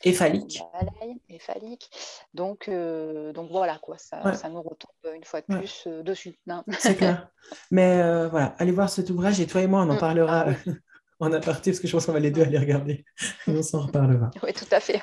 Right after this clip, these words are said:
Speaker 2: on va vérifier.
Speaker 1: Donc, on est dans cette période où le Maleus
Speaker 2: Mm.
Speaker 1: Maleficarum est, a été, euh, édité. C'est un ouvrage de référence. Et puis, ben, qu'est-ce qui va se passer, euh,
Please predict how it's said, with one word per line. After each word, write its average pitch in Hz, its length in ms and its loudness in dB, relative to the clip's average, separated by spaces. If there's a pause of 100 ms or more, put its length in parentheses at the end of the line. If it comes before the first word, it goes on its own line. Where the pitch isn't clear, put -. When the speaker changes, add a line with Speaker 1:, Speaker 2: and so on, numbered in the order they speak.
Speaker 2:
on 170 40 -8
va 160 60 -8
vérifier. 170 440 -6 (640)
Speaker 1:
Donc, 277 260 4 (1200)
on 247 180 8
est 254 100 8
dans 247 100 4
cette 208 160 -2
période 226 340 2
où 214 40 0
le 208 60 2
Maleus 196 320 2
Speaker 2:
Mm. - 40 -4
Speaker 1:
Maleficarum 170 920 -2
est, 139 580 0
a 151 120 -4
été, 139 380 0
euh, 117 220 2 (100)
édité. 175 720 4
C'est 170 360 2 (180)
un 139 360 0 (260)
ouvrage 160 640 0
de 143 100 0
référence. 156 800 0
Et 156 100 -4
puis, 214 180 -2
ben, 139 300 0
qu'est-ce 202 240 2
qui - 120 -4
va 160 140 0
se - 80 -4
passer, 165 500 -2 (580)
euh, 135 420 2